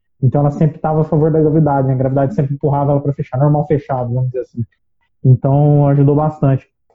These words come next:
E aí você me fez lembrar de uma coisa, Cláudio. Na manutenção, é, Amanda, a gente convive com isso bastante, né? Apesar de eu não tá mais na linha de frente e tá numa, numa área corporativa também,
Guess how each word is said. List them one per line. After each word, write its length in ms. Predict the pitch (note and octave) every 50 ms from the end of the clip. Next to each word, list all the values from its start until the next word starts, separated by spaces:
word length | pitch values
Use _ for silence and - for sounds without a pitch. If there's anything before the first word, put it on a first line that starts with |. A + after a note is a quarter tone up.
| _ _ -
E 40 | E3+
aí 100 | F3 E3+
você 180 | - G3+ F#3+ -
me 120 | G#3 G3+
fez 160 | G3 G#3+ G3+ F#3
lembrar 260 | G3 G3+ F#3+ F#3+ F#3+
de 60 | F#3
uma 160 | F#3+ G3+ G3 G3
coisa, 240 | - F#3 E3+ C#3
Cláudio. 260 | C3+ - A2+ A2 A2+ A#2 - _ _ _ _ _ _ _ _ _ _ _ _ _
Na 140 | - D3+ D3+ E3+
manutenção, 840 | G3 G3+ G#3 G3 G3+ F3+ D#3 C3+ - - - D#3 F3+ F#3 C#3+ - _ _ _ _ _ _ _ _
é, 60 | - C#3
Amanda, 260 | C#3 C#3 C#3+ C#3 C#3
a 20 |
gente 400 | C#3+ C#3+ C#3 C#3+ C#3+ C3 A#2 C#3 - _ _
convive 380 | _ - C#3 C3 B2 C#3+ C#3 C3
com 140 | C#3 - C#3+
isso 240 | C3 B2+ - - C3+
bastante, 580 | B2+ B2 B2 - - D#3+ F#3+ G#3 F3 - -
né? 200 | C#3 C3+ C#3+ D3 C3+
Apesar 340 | B2 - C#3 B2+ C3+ C#3
de 80 | C#3 C3+
eu 40 | C#3
não 140 | C#3+ C#3+ C#3
tá 120 | - C#3+
mais 160 | C#3 C#3+ C3+ C3
na 100 | C#3 C3+
linha 180 | C3+ C3+ C3+
de 80 | B2 A#2
frente 460 | - - C#3+ D#3+ F#3+ G3 F3+ - C3
e 60 | A#2
tá 140 | - - C3
numa, 220 | C3 C3+ C3 B2+ B2+
numa 180 | B2+ B2+ C3
área 120 | C3 C3 C3
corporativa 500 | - - - C3+ B2+ B2 - - B2+ B2
também, 360 | A#2 B2+ C3 D3+ F3 E3+ -